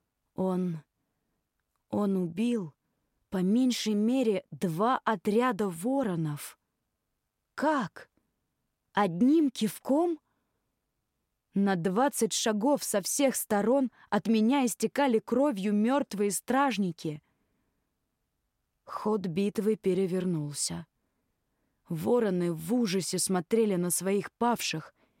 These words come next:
некоторые отступали к стенам Вороного пика. Но Ярл посылал новые отряды вперёд.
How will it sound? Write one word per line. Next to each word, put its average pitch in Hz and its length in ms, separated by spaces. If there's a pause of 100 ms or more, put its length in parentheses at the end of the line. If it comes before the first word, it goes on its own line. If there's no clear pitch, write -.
(160)
некоторые 214 540
отступали 214 580
к - 60
стенам 214 460
Вороного 190 540
пика. 165 480 (1080)
Но 170 200
Ярл 170 640 (460)
посылал 185 520
новые 190 520
отряды 156 440
вперёд. 160 640